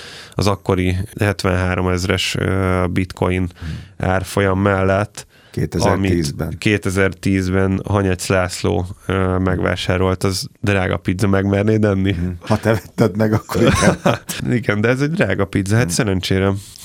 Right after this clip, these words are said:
Speaker 1: De egyébként ez egy izgalmas dolog lenne, hogy csinálni egy olyan startupot, ami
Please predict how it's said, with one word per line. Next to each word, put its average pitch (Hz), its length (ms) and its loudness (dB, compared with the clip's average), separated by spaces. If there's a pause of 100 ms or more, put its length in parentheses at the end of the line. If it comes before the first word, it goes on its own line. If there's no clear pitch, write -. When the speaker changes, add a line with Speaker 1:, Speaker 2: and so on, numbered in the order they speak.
(120)
Speaker 1:
De 107 120 4
egyébként 127 440 2
ez 143 100 2
egy 147 120 2
izgalmas 104 460 2
dolog 104 240 2
lenne, 101 220 2
hogy 101 100 0
csinálni 95 420 0
egy 98 180 2
olyan 98 180 2
startupot, 98 680 -2
ami 101 340 2